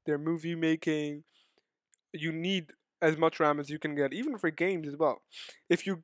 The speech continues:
spec your laptop up to, let's say on average people will want one to two T B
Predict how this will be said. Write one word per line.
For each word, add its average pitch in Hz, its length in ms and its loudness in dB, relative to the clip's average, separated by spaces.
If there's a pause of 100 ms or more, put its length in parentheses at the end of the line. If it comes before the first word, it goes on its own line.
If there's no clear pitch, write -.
spec - 380 4
your 190 100 6
laptop 180 360 8
up 170 240 2
to, 170 160 0
let's 165 240 6
say 165 140 4
on 147 120 0
average 160 440 4
people 160 220 -2
will 151 200 0
want 147 240 0 (100)
one 151 340 2
to 165 100 -4
two 165 360 -4
T 170 160 -8
B 160 320 -6